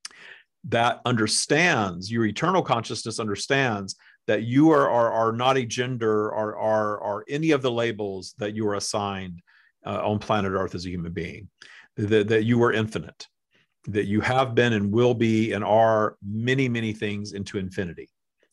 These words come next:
well beyond the comprehension of anything in the Earth environment. And here you are experiencing this very temporary situation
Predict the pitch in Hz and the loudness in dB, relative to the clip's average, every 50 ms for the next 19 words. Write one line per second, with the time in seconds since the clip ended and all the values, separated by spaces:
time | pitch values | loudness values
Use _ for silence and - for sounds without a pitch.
0 | _ - _ _ _ 117 117 127 131 135 143 147 135 139 131 123 123 117 113 107 | _ -20 _ _ _ 2 4 4 6 6 6 6 6 4 4 4 2 2 0 0
1 | - 117 110 104 - 110 98 107 101 - - 101 98 98 110 110 110 104 110 104 | 0 0 -2 0 0 -2 -2 -2 -2 -2 -4 -6 -4 -2 -2 -2 -2 -2 -4 -4
2 | 95 95 92 92 90 90 87 87 - 82 82 82 78 76 73 73 - - _ _ | -4 -4 -6 -8 -8 -10 -10 -12 -12 -14 -12 -12 -12 -14 -14 -18 -20 -20 _ _
3 | _ _ _ - - - - - - - _ - 98 101 98 139 156 165 160 151 | _ _ _ -20 -20 -20 -20 -20 -20 -14 _ -6 -4 0 2 4 6 6 8 8
4 | 151 143 135 131 120 113 107 110 - - - - 120 117 120 120 113 - - 117 | 8 8 8 8 6 6 2 0 -4 -6 -2 0 2 2 2 2 0 0 -2 -2
5 | 107 107 110 98 95 104 104 - - 104 101 113 120 127 120 - - 117 110 - | 0 -2 -2 -4 -4 -4 -6 -6 -6 -4 0 2 2 2 0 0 -4 -4 0 0
6 | 107 104 101 101 101 98 - - 95 - - 98 98 101 101 98 - - 92 92 | 2 2 2 2 0 -2 -4 -8 -10 -10 -8 -6 -2 -2 -2 -2 -4 -8 -8 -10
7 | 92 | -12